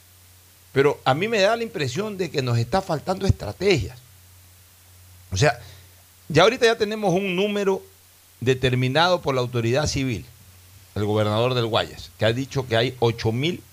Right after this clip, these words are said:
efectivos entre policiales y militares destinados a Guayas y Guayaquil.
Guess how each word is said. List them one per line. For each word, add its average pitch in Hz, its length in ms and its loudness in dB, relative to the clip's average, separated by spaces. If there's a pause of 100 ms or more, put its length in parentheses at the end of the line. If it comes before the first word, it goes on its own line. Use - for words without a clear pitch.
(140)
efectivos 127 720 0
entre 120 180 -2
policiales 131 640 0
y 123 80 0
militares 123 600 -2 (160)
destinados 113 640 2
a 110 40 4
Guayas 117 340 0
y 110 40 -4
Guayaquil. 95 440 -12